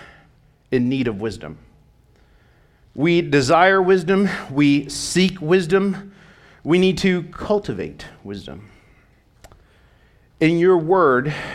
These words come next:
through James, you tell us to ask for wisdom, but to ask in faith. Therefore, may we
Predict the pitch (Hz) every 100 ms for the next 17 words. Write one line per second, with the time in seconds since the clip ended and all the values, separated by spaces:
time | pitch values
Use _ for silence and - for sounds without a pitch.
0 | - - - 160 147 117 151 135 110 139
1 | 131 139 151 - 202 214 113 117 - -
2 | - - - 185 - 143 175 160 - 175
3 | 151 170 170 170 170 170 135 160 160 -
4 | 143 135 - - - - 123 117 - -
5 | - - _ _ _ _ _ _ _ _
6 | _ _ _ _ - - - 135 160 -
7 | 175 160 151 156 165 147 160 160